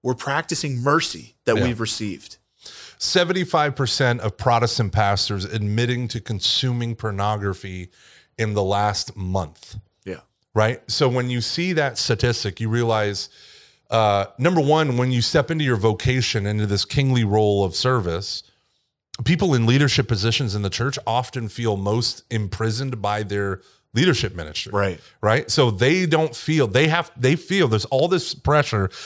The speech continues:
Speaker 2: I was listening to, um, in preparation for my talk on pornography for the Soonville Youth Conference, I found this podcast on pastors overcoming porn addiction or something like that. And they were just literally every week there was, uh, different co-hosts,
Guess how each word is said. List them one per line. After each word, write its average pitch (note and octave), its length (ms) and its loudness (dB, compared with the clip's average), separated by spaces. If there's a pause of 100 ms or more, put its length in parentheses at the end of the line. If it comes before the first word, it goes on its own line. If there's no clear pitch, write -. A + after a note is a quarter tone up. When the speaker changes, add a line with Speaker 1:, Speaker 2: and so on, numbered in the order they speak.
(120)
Speaker 2:
I B2 80 6
was A#2 180 4
listening D3 400 4
to, A2 340 2
um, G2 360 2 (400)
in A#2+ 160 2
preparation D#3 520 4
for A#2+ 300 4
my A2+ 180 6
talk C3 280 2
on A2+ 80 0
pornography G#2 640 2
for A2 180 0
the G2 160 2
Soonville G#2+ 320 2
Youth A2+ 180 0
Conference, F2 500 -2 (360)
I A2 200 4
found C#3 300 4
this A2+ 140 4
podcast B2+ 640 0
on G2 300 2 (300)
pastors B2 600 2
overcoming A2+ 600 2
porn A#2 240 0
addiction G2+ 400 -2
or F#2+ 60 -2
something B2 260 0
like F#2 220 0
that. E2 260 -2 (320)
And C3 160 4
they D3 80 8
were D#3 100 8
just C#3+ 280 4
literally D3 580 6
every C#3 260 4
week C3+ 260 4
there B2+ 100 4
was, G#2+ 280 2
uh, G#2 180 6
different B2+ 360 0
co-hosts, - 1080 0